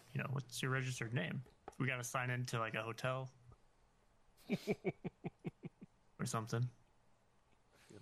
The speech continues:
Speaker 2: like, having just been meeting you, this is a very personal question.
Speaker 1: Well, I mean, I figured you'd present it eventually.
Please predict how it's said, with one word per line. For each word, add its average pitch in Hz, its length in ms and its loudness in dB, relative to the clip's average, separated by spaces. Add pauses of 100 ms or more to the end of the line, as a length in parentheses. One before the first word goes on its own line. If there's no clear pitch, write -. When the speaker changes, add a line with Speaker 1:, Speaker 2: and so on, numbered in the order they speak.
Speaker 2:
like, - 160 -14
having 92 220 -12 (100)
just - 240 -14
been 92 160 -12
meeting 92 300 -12
you, 82 100 -12 (100)
this 85 160 -16
is 87 140 -16
a 82 140 -16
very 87 160 -10 (120)
personal 90 360 -10
question. - 400 -14 (1300)
Speaker 1:
Well, 143 100 0
I 123 140 0
mean, 127 280 0
I 127 60 -2
figured 123 400 -4
you'd 117 240 0 (1400)
present 139 280 4
it 113 60 -2
eventually. 113 600 -2